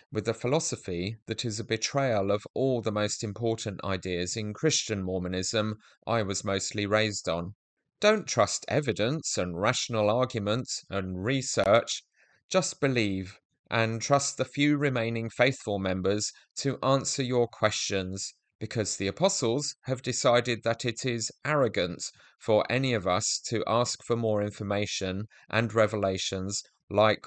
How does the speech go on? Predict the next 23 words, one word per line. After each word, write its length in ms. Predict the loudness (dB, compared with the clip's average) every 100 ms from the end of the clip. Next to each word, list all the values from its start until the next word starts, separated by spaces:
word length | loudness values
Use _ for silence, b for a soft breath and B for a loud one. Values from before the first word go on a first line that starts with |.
| -18
what 320 | -4 -4 -2
on 100 | 0
earth 260 | 2 0 -2
the 120 | 0
actual 380 | 0 0 -4 -6
deal 340 | -2 0 0 0
is 280 | 0 -2 -4
with 160 | -6
Heavenly 440 | -6 -8 -6 -6 -2
Mother. 420 | -2 0 -2 -4 _ _ _ _ _ b b b b _
We 100 | -2
will 140 | 0
see 300 | 2 4 4
how 220 | 4 4 2
the 140 | 2 0
fundamentalist 840 | 0 0 -2 -2 -2 0 0 -4
control 460 | -6 -2 4 4 4
freaks 420 | 0 -2 -2 -6
intimidate 800 | -6 -6 -4 0 0 4 2 2 2
their 220 | 2 2
peers 640 | 0 0 2 0 -4 -10 b b
into 320 | -2 -2 0 -2
submission 800 | 0 0 0 0 0 -2 -2